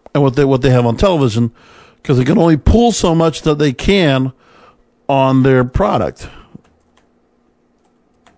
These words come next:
There's still a threshold as to how much they can get on ratings so far, 'cause they're still not pulling up anything really high as of yet. Ratings are still sitting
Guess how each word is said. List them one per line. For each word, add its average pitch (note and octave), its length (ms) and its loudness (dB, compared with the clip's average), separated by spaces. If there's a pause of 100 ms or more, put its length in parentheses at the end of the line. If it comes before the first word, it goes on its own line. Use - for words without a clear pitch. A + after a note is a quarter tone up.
(1000)
There's C3 180 2
still F#3+ 180 2
a E3+ 40 0
threshold D3 680 0 (340)
as D3+ 120 -2
to D3+ 80 2
how D#3 100 4
much E3 180 0
they D#3 140 0
can C3+ 100 0
get C#3+ 200 4
on C3 460 0
ratings C#3+ 440 2
so A#2+ 140 0
far, G#2+ 360 0 (420)
'cause C3+ 140 0
they're C#3 80 2
still F3 220 0
not D#3 200 0
pulling C#3+ 300 2
up C3 240 -2
anything B2+ 480 2
really A#2+ 220 4
high A2+ 400 -2 (180)
as G#2+ 140 0
of G2+ 100 -2
yet. G2+ 240 -6 (1600)
Ratings F3+ 260 2
are C#3+ 80 2
still F3+ 500 2
sitting E3+ 420 2